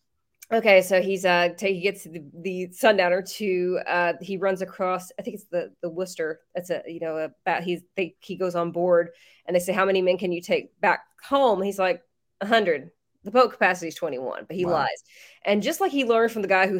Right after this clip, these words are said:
Speaker 1: rescued him from the beaches, they start throwing things overboard. They start lining everybody up until they can get exactly one hundred twenty-seven men. That's including him, his Sea Scout, uh, hi-, his Sea Scout named Gerald Ashcroft, who's, like, eighteen years old, and his son on the way back. And as they're going back,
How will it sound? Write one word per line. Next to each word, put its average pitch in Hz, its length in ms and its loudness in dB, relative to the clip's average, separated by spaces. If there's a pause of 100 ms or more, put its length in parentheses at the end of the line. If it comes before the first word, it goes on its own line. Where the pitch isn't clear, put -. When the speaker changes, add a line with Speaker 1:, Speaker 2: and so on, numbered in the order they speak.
Speaker 1:
rescued 180 360 0
him 175 40 -2
from 175 120 -8
the 165 60 -6
beaches, 175 340 -6
they 175 80 0
start 202 320 -4
throwing 190 240 0
things 175 240 -2
overboard. 160 400 -6
They 160 80 -6
start 160 240 -4
lining 208 500 4
everybody 190 420 2
up 170 140 -2
until 175 160 -10
they 175 120 -2
can 175 100 -8
get 170 120 0
exactly 180 400 -2
one 180 200 0
hundred 180 240 -8
twenty-seven 165 580 -6
men. 214 300 2 (340)
That's - 240 -8 (140)
including 180 340 -4
him, 185 320 0
his 180 260 -12
Sea 190 200 -8
Scout, 160 440 0 (260)
uh, - 40 -4
hi-, - 240 -8
his 180 260 -14
Sea 185 120 -6
Scout 175 240 -2
named 170 180 -2
Gerald 160 220 0
Ashcroft, 160 400 -4
who's, 165 160 -10
like, 151 200 -8
eighteen 165 300 -8
years 156 220 -8
old, 143 240 -4
and 160 100 -4
his 147 180 -10
son 123 380 -4 (460)
on 165 80 -2
the 165 80 -2
way 160 120 2
back. 139 200 0
And 156 100 0
as 160 80 0
they're 175 100 2
going 233 440 10
back, 202 440 8